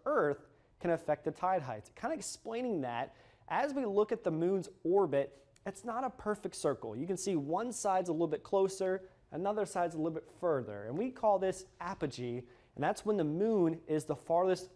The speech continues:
away from Earth in orbit. And this will bring lower than, lower than normal high tides. But as the moon orbits around the Earth, it gets a little bit closer, we call this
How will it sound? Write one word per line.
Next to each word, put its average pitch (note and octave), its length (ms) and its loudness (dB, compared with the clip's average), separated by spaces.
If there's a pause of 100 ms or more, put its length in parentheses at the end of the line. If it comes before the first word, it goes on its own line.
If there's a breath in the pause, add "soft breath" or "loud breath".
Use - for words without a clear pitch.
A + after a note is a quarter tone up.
(140)
away E3+ 720 4 (180)
from C#3 240 0
Earth C3+ 340 -2
in C#3 220 -4
orbit. E3 500 2 (300 loud breath)
And C3+ 100 -2
this G#3+ 200 0
will B3+ 80 2
bring G3+ 420 0 (260)
lower F#3 400 4
than, F3+ 240 -2 (260)
lower G#3 280 2
than F#3+ 140 2
normal E3 440 2
high D#3+ 300 0
tides. A#2+ 540 2
But D3+ 440 2 (320 loud breath)
as D3+ 300 4
the E3 80 2
moon E3+ 300 4
orbits E3 380 2
around D3+ 120 4
the C#3+ 160 -4
Earth, A3+ 200 2
it E3+ 40 -12
gets D#3 140 -6
a - 20 -2
little C#3+ 140 2
bit C#3 160 -2
closer, F3 800 -2 (280 soft breath)
we D#3+ 60 -2
call D#3+ 280 4
this F3+ 240 -2